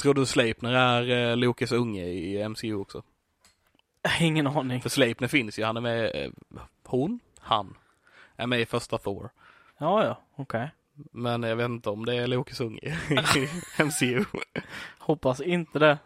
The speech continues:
Speaker 1: Ja, det hade
Speaker 2: That's
Speaker 1: varit
Speaker 2: pretty
Speaker 1: weird.
Speaker 2: weird.
Speaker 1: It's pretty weird.
Speaker 2: Eh, nej, jag har inte så mycket mer att säga om Loki. Jag är taggad på season två.
Speaker 1: Ja, jag är också taggad på season två. Men som sagt, jag, jag gillade den, jag gillade den.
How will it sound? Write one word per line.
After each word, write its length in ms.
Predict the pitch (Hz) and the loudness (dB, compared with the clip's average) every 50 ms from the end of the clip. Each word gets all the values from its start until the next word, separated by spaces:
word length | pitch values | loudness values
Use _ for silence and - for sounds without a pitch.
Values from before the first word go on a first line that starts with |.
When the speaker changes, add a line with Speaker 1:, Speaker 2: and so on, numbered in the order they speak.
| _ _ _ | _ _ _
Speaker 1:
Ja, 120 | - 127 | -8 -6
det 60 | 127 139 | -2 -2
hade 120 | 131 127 | -2 -2
Speaker 2:
That's 80 | 135 139 | -2 -2
Speaker 1:
varit 100 | 147 143 | 0 2
Speaker 2:
pretty 140 | 147 143 139 139 | 4 6 6 8
Speaker 1:
weird. 40 | 135 | 8
Speaker 2:
weird. 200 | 156 151 143 139 - _ - _ _ | 8 6 4 2 -2 _ -20 _ _
Speaker 1:
It's 220 | - 131 131 - - | -16 -16 -16 -12 -6
pretty 160 | - 139 135 135 | -6 -2 -2 0
weird. 300 | 131 131 123 120 117 120 120 _ _ - | 0 0 0 -2 -4 -8 -12 _ _ -8
Speaker 2:
Eh, 460 | 117 117 117 113 110 107 104 95 - - - - _ _ | -4 -4 -2 -2 -2 -2 -4 -4 -6 -10 -14 -18 _ _
nej, 180 | - - 175 202 | 4 6 8 8
jag 80 | 190 185 | 10 8
har 60 | 185 | 6
inte 100 | 185 180 | 6 2
så 60 | 180 | 0
mycket 160 | 175 175 180 | 0 0 2
mer 160 | 185 180 160 | 4 6 6
att 100 | 160 165 | 6 6
säga 220 | 170 196 170 139 127 | 6 6 6 6 6
om 100 | 131 131 | 6 4
Loki. 220 | 131 127 127 - | 4 2 2 2
Jag 80 | 110 120 | 0 0
är 40 | 127 | 2
taggad 320 | - 139 139 131 123 - | 2 2 2 2 0 -2
på 100 | - 127 | -6 -10
season 360 | - - - 127 120 123 117 | -8 -4 -4 -4 -4 -4 -6
två. 260 | - 131 113 104 120 - _ - | -4 -2 -2 -2 -2 -6 _ -4
Speaker 1:
Ja, 100 | - 135 151 | 2 6 8
jag 100 | 160 156 | 8 8
är 40 | |
också 180 | 147 135 - - | 8 6 4 2
taggad 200 | 139 120 120 117 | 0 2 0 0
på 40 | - | -2
season 180 | - 113 - | -4 -4 -2
två. 200 | - 113 104 - | 0 -2 0 2
Men 160 | 123 139 156 147 | 2 4 4 6
som 100 | 156 147 | 4 4
sagt, 120 | 120 - | 4 4
jag, 140 | 156 160 165 | 2 2 4
jag 160 | 175 170 170 | 6 4 6
gillade 460 | 175 180 180 175 147 123 117 120 120 | 6 6 6 8 8 6 6 6 6
den, 260 | 123 123 127 123 127 117 | 6 6 6 4 2 4
jag 120 | 131 143 143 | 6 6 6
gillade 400 | 151 151 139 120 113 110 107 107 | 8 6 4 4 2 0 -2 -8
den. 160 | 110 110 | -8 -12